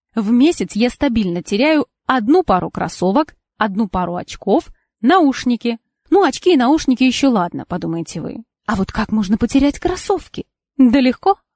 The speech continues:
Мне, как человеку очень спортивному в прошлом, жизненно необходимо продолжать давать нагрузку. Организм, привыкший к постоянным тренировкам, без ежедневных занятий очень быстро начинает жиреть. Поэтому карта в фитнес-клуб для меня совсем не роскошь,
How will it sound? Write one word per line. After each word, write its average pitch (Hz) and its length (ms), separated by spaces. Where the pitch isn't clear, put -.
Мне, 311 300
как 202 180
человеку 330 480
очень 233 240
спортивному 220 720
в - 80
прошлом, 370 540
жизненно 285 600
необходимо 247 640
продолжать 185 480
давать 202 260
нагрузку. 247 580
Организм, 226 540
привыкший 294 480
к - 80
постоянным 214 520
тренировкам, 269 640
без 247 220
ежедневных 247 600
занятий 269 480
очень 269 320
быстро 311 360
начинает 214 540
жиреть. 196 500
Поэтому 214 300
карта 349 400
в - 40
фитнес-клуб 180 600
для 196 120
меня 226 200
совсем 302 380
не 311 100
роскошь, 320 460